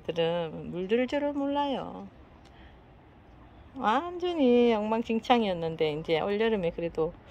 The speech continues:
작업을 많이 자라, 달아주고 이렇게 <laughs> 나름대로 열심히 잘 버텨주고 있네요. 어, 미니 염자 새순도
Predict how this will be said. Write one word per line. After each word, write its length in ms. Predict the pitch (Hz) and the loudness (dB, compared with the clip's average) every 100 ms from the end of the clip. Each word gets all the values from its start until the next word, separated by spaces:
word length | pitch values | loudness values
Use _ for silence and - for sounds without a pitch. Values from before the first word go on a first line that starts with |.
| - - - | -20 -20 0
작업을 420 | 180 185 196 165 | 2 4 0 0
많이 280 | 160 170 147 | 2 0 0
자라, 360 | - 170 175 - - - | 2 4 4 2 -10 0
달아주고 760 | 170 175 185 - 156 202 240 165 226 | 2 2 0 -2 0 4 4 2 -6
이렇게 420 | 180 160 156 147 - - - - - - - - - - - | -8 -4 -4 -4 -8 -18 -20 -20 -18 -18 -20 -20 -20 -18 -10
<laughs> 340 | 190 196 160 - - - - - - | -4 -4 -4 -10 -16 -20 -20 -20 -6
나름대로 560 | 160 165 180 202 196 160 | 0 0 0 -2 -2 -2
열심히 420 | 160 - 170 151 143 - | -4 -4 -6 -6 -8 -16
잘 280 | - 156 143 151 - - | -4 -2 -2 -4 -16 -4
버텨주고 480 | 156 - 175 156 139 | -4 -2 -4 -4 -6
있네요. 720 | 139 143 139 175 190 240 285 - - - - - - - - - - - - - - - - - - - - | -4 -4 -4 -4 -6 -6 -8 -10 -20 -20 -20 -20 -20 -20 -18 -18 -18 -20 -20 -20 -20 -20 -20 -20 -20 -10 0
어, 40 | |
미니 480 | 262 294 247 302 302 | 4 6 4 4 6
염자 260 | 277 277 277 | 8 8 6
새순도 540 | - 359 392 370 320 | 6 2 2 0 0